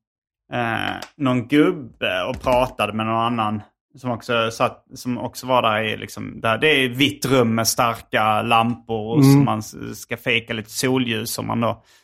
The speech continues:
Speaker 1: lider av säsongsbetonad, eh, årstidsdepression eller vad fan det kallas.
Speaker 2: Mm.
Speaker 1: Sad. Men, ehm, och
Speaker 2: Ja,
Speaker 1: då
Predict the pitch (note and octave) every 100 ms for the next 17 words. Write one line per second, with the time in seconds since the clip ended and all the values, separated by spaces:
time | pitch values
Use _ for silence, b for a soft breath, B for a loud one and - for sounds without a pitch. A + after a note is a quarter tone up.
0 | _ B2+ A#2 A2+ A2+ A2+ A2 - A#2+ C#3
1 | B2+ B2 - - C3 B2 - A2+ B2 A#2
2 | A#2 A2+ A2+ A#2 - G2 G1+ G1+ G1+ G1+
3 | G1+ G1+ B2+ B2+ - A2 - A#2+ - -
4 | A#2 G#2+ A2+ A#2+ A#2 A2+ A2+ A#2+ A2 -
5 | - _ D3 D3 D3+ - D#3+ A2 G#2+ A#2
6 | - b b b b _ C3+ C3 C3 B2
7 | B2 B2+ B2+ - _ _ _ _ _ _
8 | _ _ _ _ _ _ _ - C3 C#3